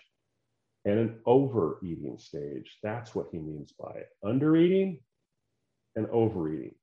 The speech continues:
So what he's not saying that you're not eating at all, um, although some people do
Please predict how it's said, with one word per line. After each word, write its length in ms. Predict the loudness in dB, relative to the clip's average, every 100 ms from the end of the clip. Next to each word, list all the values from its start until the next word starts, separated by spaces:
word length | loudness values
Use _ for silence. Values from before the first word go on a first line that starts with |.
| _ _ _ _ _ _
So 100 | 6
what 80 | 6
he's 160 | 6
not 240 | 6 4 2
saying 300 | 2 4 4
that 100 | 2
you're 180 | 2
not 120 | 2 0 0
eating 360 | 2 2 -4 -8 -4
at 160 | -2 0
all, 540 | -2 -2 -4 -8 -14 _ _ _ -6
um, 340 | -4 -2 -4 0
although 300 | 0 2 -2
some 220 | -4 -6
people 300 | -6 -8 -8
do 200 | -6